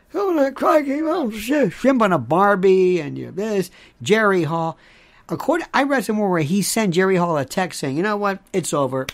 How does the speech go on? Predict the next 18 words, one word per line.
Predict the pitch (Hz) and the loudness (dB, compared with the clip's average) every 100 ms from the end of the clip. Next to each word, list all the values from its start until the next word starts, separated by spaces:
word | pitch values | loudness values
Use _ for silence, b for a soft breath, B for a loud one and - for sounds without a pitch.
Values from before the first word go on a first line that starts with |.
| - | -12
Have | 143 180 185 | -4 -2 0
my | 156 | 0
lawyer | 151 139 135 | -2 -2 -4
call | - 123 | -6 -6
yours. | 117 117 113 - _ _ _ _ _ _ _ _ _ b b b b _ _ _ _ _ _ _ | -6 -8 -10 -14 _ _ _ _ _ _ _ _ _ b b b b _ _ _ _ _ _ _
I | 170 | 2
don't | 170 156 | 4 2
comment | 170 160 156 | 2 2 2
on | 147 | 0
people's | 127 156 139 123 | 0 0 -2 -4
private | - - 151 147 | -4 0 0 0
life, | 135 143 135 | -2 -2 -4
but | 127 139 | -8 -4
you | |
know | 143 | -2
what? | 143 147 - | -4 -6 -10
Smooth." | - - 170 175 180 156 127 110 98 _ | -8 -6 2 6 6 6 4 -2 -10 _
<laughs> | _ | _